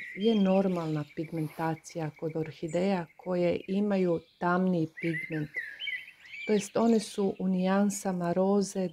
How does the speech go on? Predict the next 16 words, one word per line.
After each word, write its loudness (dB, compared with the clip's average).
do 0
fuksija -2
boje, 0
što 2
je 8
sasvim 0
normalno. 0
Taj 6
pigment 4
se -4
zove 2
antocijanin, 0
dok -2
bijele 6
orhideje 2
nemaju 4